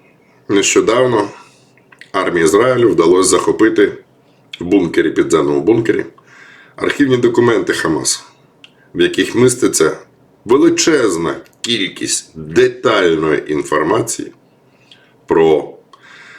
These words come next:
місце розташування військових частин Ізраїлю, про місце проживання особового складу, про звички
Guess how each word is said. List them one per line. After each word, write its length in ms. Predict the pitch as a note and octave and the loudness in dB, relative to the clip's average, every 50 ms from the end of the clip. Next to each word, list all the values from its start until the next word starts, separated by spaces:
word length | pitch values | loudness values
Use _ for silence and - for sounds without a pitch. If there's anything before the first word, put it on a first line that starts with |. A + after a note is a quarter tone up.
| - - - _ _ _ _ - | -20 -20 -20 _ _ _ _ 0
місце 320 | C#3+ E3 E3+ - D#3+ D#3 | 0 2 2 0 0 0
розташування 920 | C3+ - - - - B2+ - A#2+ A#2 B2 C#3 D3 D#3 D3+ C#3+ C3 A#2+ A2+ A2+ A2+ - - - _ _ _ _ _ _ _ _ _ _ _ _ _ _ _ _ | 0 0 0 -2 -2 0 2 4 4 4 4 2 2 0 0 0 0 0 -2 -6 -10 -18 -20 _ _ _ _ _ _ _ _ _ _ _ _ _ _ _ _
військових 500 | F2+ F#2 F#2+ - - - C3+ B2+ A#2 - | -2 -2 -2 0 2 2 2 2 2 0
частин 460 | - - F#2+ - - - E2 D#2 D2+ | 0 -2 -2 -4 -2 0 0 2 2
Ізраїлю, 600 | C#2+ C2+ C#2+ C#2 C#2 C#2 C2+ C2+ C2+ C2+ - - - - - _ _ _ _ _ _ _ - - - - - - - _ | 0 0 0 0 0 0 0 -2 -4 -4 -6 -10 -12 -14 -20 _ _ _ _ _ _ _ -20 -20 -20 -20 -20 -20 -12 _
про 440 | - G#2 A2 A2 G#2+ G#2+ G#2 - - - - _ _ _ _ - _ _ - _ - - | 2 4 4 6 4 4 0 -2 -8 -14 -20 _ _ _ _ -20 _ _ -20 _ -16 -4
місце 380 | - F#2 G#2+ B2+ A#2 - - C3+ | 0 0 2 2 2 2 0 0
проживання 880 | C#3 - A#2 G2+ G2+ A2+ G2+ A2 B2 B2+ C3+ C#3 B2+ G#2 F#2 F2+ - - - _ _ _ _ _ _ _ - | 2 2 0 2 2 2 2 2 2 0 0 -2 -2 -4 -4 -4 -8 -12 -16 _ _ _ _ _ _ _ -6
особового 540 | F#2+ - - E2+ D#2+ G2 G2 G2+ F#2 G2+ F2+ | -4 -2 -2 0 2 2 2 4 2 2 0
складу, 640 | - - - D#2 D2+ D2 C#2 C2 - - C2 - - _ | -2 -2 0 0 2 2 2 -2 -4 -6 -8 -8 -10 _
про 340 | _ G#2 G2+ A2 A2+ A2 - | _ 2 4 4 4 2 0
звички 880 | G2+ F2 F2 G2 G2+ A2 B2 C3 C#3 B2+ - - - - G2 E2 - | -4 -4 -4 -2 0 2 2 2 2 0 -2 -6 -6 -6 -8 -8 -8